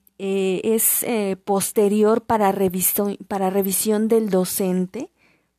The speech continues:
ujú, ahí es donde realmente se describen, son los enunciados que el docente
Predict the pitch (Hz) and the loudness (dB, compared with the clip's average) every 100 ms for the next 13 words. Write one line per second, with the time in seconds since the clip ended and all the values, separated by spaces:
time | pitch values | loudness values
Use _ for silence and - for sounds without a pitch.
0 | _ - 185 247 - _ _ _ _ _ | _ -12 -10 -10 -14 _ _ _ _ _
1 | _ _ _ _ _ 220 214 214 254 392 | _ _ _ _ _ -16 -8 -4 -4 -4
2 | _ _ _ 214 226 214 247 220 208 208 | _ _ _ 2 2 4 4 4 2 2
3 | 226 233 254 254 254 226 214 208 285 - | 4 6 6 6 6 4 2 -2 -2 -10
4 | - - - - - 240 220 208 220 - | -20 -20 -12 0 4 6 6 6 6 4
5 | - 254 254 240 233 254 262 277 277 240 | 2 4 6 4 4 4 4 4 4 4
6 | 208 208 226 262 269 285 302 - 208 202 | 4 2 2 4 4 2 0 0 -2 0
7 | 196 190 - 247 247 247 240 247 | 0 0 2 2 4 4 2 -4